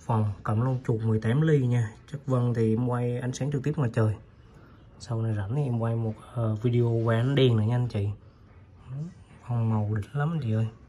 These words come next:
Và ba vòng, ờ, mười sáu ly nha. Ừ, anh chị thích hàng này thì cứ liên hệ em. Làm hàng này lựa cực kỳ heo gỗ luôn nha anh chị. Ừ. Anh chị nhìn xem nè. Vòng màu quá đã ha.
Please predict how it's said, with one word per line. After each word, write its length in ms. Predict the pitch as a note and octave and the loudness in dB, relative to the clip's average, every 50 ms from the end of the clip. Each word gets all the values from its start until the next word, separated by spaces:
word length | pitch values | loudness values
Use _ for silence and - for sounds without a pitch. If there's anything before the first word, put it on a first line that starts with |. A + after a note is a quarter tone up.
| - - - - - - - - - - - | -20 -20 -20 -20 -20 -20 -20 -20 -20 -18 -8
Và 100 | - A#2 | -6 -2
ba 240 | A#2 A2 A2+ A#2 A#2 | 0 0 0 0 0
vòng, 360 | A2+ A2+ A2 G#2+ G#2+ G#2 G#2 | 0 0 0 2 0 0 0
ờ, 200 | G#2+ G#2+ G#2+ G#2 | -2 -2 -2 0
mười 140 | G#2 G#2+ G#2+ | 0 0 -2
sáu 240 | - - A2+ A#2+ C#3+ | 0 0 0 2 4
ly 240 | D3 D3 C#3 C3 | 4 4 4 4
nha. 220 | B2 A#2 A#2 A2 - - - - - - - - - - - - - - - - - - - - - - - | 4 4 2 0 -2 -6 -18 -20 -20 -20 -20 -20 -20 -20 -20 -20 -20 -20 -20 -20 -20 -20 -20 -20 -20 -14 -8
Ừ, 160 | B2 A2+ A#2 D3 - | -6 -6 -6 -6 -10
anh 120 | - - A#2 - | -14 -16 -16 -8
chị 200 | - A#2 A2+ A2 | -6 -4 -4 -4
thích 140 | C3 C#3+ - - | -4 -8 -8 -4
hàng 240 | - B2+ A2+ A2 G#2+ | -2 0 2 2 2
này 200 | G#2+ G#2+ G#2 G#2 | 2 2 2 0
thì 80 | G#2+ | 0
cứ 80 | G#2+ A2+ | -2 -2
liên 160 | A#2+ B2+ B2+ B2 | 0 2 2 2
hệ 120 | A2+ G#2 | 2 2
em. 260 | A2 A#2 A#2+ A2+ - - - - - - - - - - - - - - - - - - - - - | 2 2 2 2 0 -6 -14 -20 -20 -20 -20 -20 -20 -20 -20 -20 -20 -20 -20 -20 -20 -20 -20 -12 -4
Làm 240 | A2+ A2 G#2 G2+ G#2 | -2 -2 0 0 0
hàng 280 | G#2 G#2+ A2 G#2+ G#2+ | 0 0 0 0 0
này 120 | G#2 G#2 G#2 | 0 0 0
lựa 240 | A2 A2 G#2+ G2+ G#2 - | 0 0 0 0 -2 0
cực 180 | - B2+ B2+ - | -2 -2 0 2
kỳ 160 | B2+ B2+ A2+ | 2 2 4
heo 220 | A#2 B2 A#2+ A#2 A2+ | 4 2 2 2 2
gỗ 200 | A2 G#2+ A2+ C3 | 2 0 2 0
luôn 120 | D3 C#3+ | 0 0
nha 100 | C#3 B2 | 0 0
anh 80 | A#2+ A#2 | -2 -2
chị. 200 | A2 A2 G2+ G#2 - - - - - - - - - - - - - - - - - - - - A2+ A#2 | -2 -2 -2 -4 -6 -8 -18 -20 -20 -20 -20 -20 -20 -20 -20 -20 -20 -20 -20 -20 -20 -20 -20 -14 -8 -8
Ừ. 60 | A#2 B2+ D3 - - - - - - - - - - - - - - - - - - | -6 -6 -8 -10 -12 -16 -20 -20 -20 -20 -20 -20 -20 -20 -20 -20 -20 -20 -20 -16 -14
Anh 80 | C3+ A#2 | -12 -12
chị 80 | - - A2+ A2+ A2+ | -12 -10 -8 -6 -4
nhìn 180 | A2 G#2+ G#2+ A2 | -2 -2 -2 -4
xem 240 | A2+ A#2 A2+ A2+ A2+ | -4 -2 -2 0 0
nè. 80 | A2 A2 G#2+ - - - - - - - - - - - - - - - - - - - - - - - | -2 -4 -6 -8 -16 -20 -20 -20 -20 -20 -20 -20 -20 -20 -20 -20 -20 -20 -20 -20 -20 -20 -20 -20 -12 -8
Vòng 240 | A2+ G#2+ G#2+ A2 A2 | -6 -4 -4 -2 -2
màu 160 | G#2+ G#2 G2+ G#2 | -2 -2 -2 -4
quá 200 | A#2 - - - | -4 -4 -4 -6
đã 180 | B2+ A#2 A#2 | -6 -6 -4
ha. 200 | C3+ C3 B2 A2 | -2 -2 -2 -4